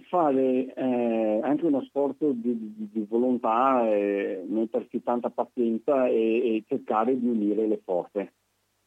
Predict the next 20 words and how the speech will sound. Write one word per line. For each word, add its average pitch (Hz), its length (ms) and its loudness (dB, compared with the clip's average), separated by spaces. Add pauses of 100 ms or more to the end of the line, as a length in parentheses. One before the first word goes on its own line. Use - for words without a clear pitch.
(260)
Io, 151 380 2
mm, 123 220 -2
guarda, 107 720 0
ehm, 107 600 -10 (560)
una 165 200 -2
cosa 131 400 2
che 117 260 2
ho 120 500 0 (760)
ripetuto 117 840 -2
più 117 120 -4
volte 104 380 -2
a 98 40 -2
più 107 200 -12
persone, 98 800 -8 (300)
eh, - 380 -4 (280)
guardiamo 156 520 0
le 165 140 2
ultime 170 500 -2
elezioni 131 640 0
regionali. 98 600 -4